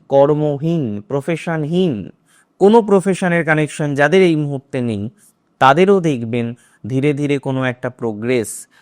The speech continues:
কোনো একটি বিষয়ের অ্যাটাচমেন্ট, কোনো একটি বিষয়ের কানেকশন, সেটা চলে আসবে। And specially কর্কটের অশ্লেষা, কর্কটের অশ্লেষা হচ্ছে টেকনিক্যাল নক্ষত্র, I always say। তাদের মধ্যে গুণাবলী প্রচুর।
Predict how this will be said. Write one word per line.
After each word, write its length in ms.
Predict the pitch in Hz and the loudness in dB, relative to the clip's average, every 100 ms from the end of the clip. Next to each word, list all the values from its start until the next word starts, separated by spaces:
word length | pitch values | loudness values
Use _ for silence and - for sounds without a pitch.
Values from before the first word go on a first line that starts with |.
| _ | _
কোনো 200 | 131 143 | -2 0
একটি 280 | 143 - 135 | 0 -2 -4
বিষয়ের 440 | 123 117 131 120 | -4 -2 0 2
অ্যাটাচমেন্ট, 800 | 110 104 127 - 147 127 101 - _ _ - | 2 2 0 0 -4 -4 -6 -14 _ _ -2
কোনো 200 | 139 156 | 2 2
একটি 260 | 147 - | 0 -4
বিষয়ের 520 | 135 127 - 135 131 123 _ - | -4 -4 0 2 2 -2 _ -6
কানেকশন, 600 | 113 139 - - 117 98 - _ | -2 -2 -4 -6 -6 -6 -12 _
সেটা 280 | - 123 | -8 -4
চলে 280 | 120 120 98 | -4 -4 -4
আসবে। 180 | 104 131 | -4 -2
And 140 | 143 | -2
specially 640 | - - 180 180 - 196 196 | -4 -2 0 2 4 2 4
কর্কটের 520 | 180 151 147 156 151 | 6 4 4 0 2
অশ্লেষা, 560 | 117 - 110 110 - - _ _ _ _ _ _ _ _ _ | 0 -4 -10 -12 -16 -20 _ _ _ _ _ _ _ _ _
কর্কটের 460 | - 147 196 190 208 | 2 4 4 2 4
অশ্লেষা 520 | 180 170 208 196 214 | 4 4 0 2 0
হচ্ছে 220 | 202 208 | -2 -2
টেকনিক্যাল 580 | 202 175 170 170 156 156 | -2 -2 -2 -4 -2 -2
নক্ষত্র, 540 | 131 113 - 98 - | -4 -8 -8 -10 -4
I 60 | 135 | -2
always 460 | 135 139 147 156 - | 0 0 -4 -6 -12
say। 100 | 90 _ _ _ _ _ _ _ _ _ | -12 _ _ _ _ _ _ _ _ _
তাদের 320 | 123 127 160 | 0 2 2
মধ্যে 580 | 160 135 123 120 139 107 | 0 -2 -4 -2 -2 -2
গুণাবলী 680 | 104 120 135 160 160 165 160 | -6 -6 0 0 0 -2 -4
প্রচুর। 440 | 151 117 - - | -6 -10 -10 -18